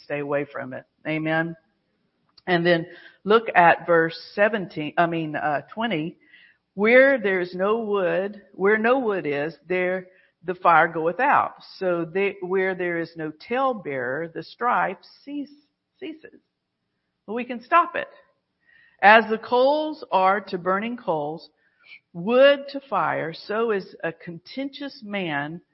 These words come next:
to kindle strife." So, uh, you know, again, you can,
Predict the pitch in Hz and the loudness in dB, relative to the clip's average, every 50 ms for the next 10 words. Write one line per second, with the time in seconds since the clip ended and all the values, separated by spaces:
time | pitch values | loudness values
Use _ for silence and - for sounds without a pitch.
0 | _ _ _ _ _ _ _ - - 214 202 208 - - 208 208 208 214 208 220 | _ _ _ _ _ _ _ -14 -12 -12 -12 -12 -10 -10 -8 -6 -6 -6 -6 -6
1 | 220 220 - - - 254 294 311 277 165 - - 127 - _ _ _ _ _ _ | -8 -12 -16 -16 -12 -12 -10 -10 -10 -10 -10 -12 -14 -18 _ _ _ _ _ _
2 | _ _ _ _ _ _ _ _ _ _ _ _ _ - - - 214 202 202 196 | _ _ _ _ _ _ _ _ _ _ _ _ _ -16 -8 -4 0 0 2 0
3 | 190 185 - 175 170 165 160 156 151 - - - - - - - 180 202 180 175 | 0 0 0 0 0 0 -2 -4 -6 -14 -20 -20 -20 -20 -16 -14 -12 -10 -8 -8
4 | 175 180 185 147 - 175 170 170 190 190 196 220 220 208 202 208 196 180 170 | -8 -8 -10 -10 -10 -10 -10 -8 -8 -8 -8 -8 -8 -8 -8 -8 -10 -10 -10